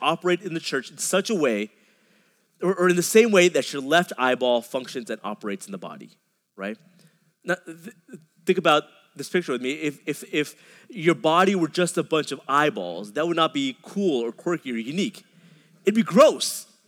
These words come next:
right? It'd be grotesque. And what he's saying is, "Hey, we don't need a church full of eyeballs. We need a church,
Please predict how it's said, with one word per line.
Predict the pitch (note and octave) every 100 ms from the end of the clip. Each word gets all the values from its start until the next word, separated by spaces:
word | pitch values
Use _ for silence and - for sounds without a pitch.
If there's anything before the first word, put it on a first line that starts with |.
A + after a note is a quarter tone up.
| -
right? | F#3
It'd | F#3+
be | G3+
grotesque. | F3 A#3 - D#4+ C#4 - - _ _ _ _ _ _ _ _ _ _ _ _ _ -
And | F3
what | A3
he's | A3
saying | A#3+
is, | G3+
"Hey, | B3
we | G3+ A#3
don't | C#4+
need | A#3 B3+
a |
church | - F#3+ E3+
full | D#3
of | B2
eyeballs. | A2+ G2 E2 - - _ _ _ _ _ _ _ _ -
We | F3
need | A#3+ G#3+
a |
church, | D#3 - D#3 -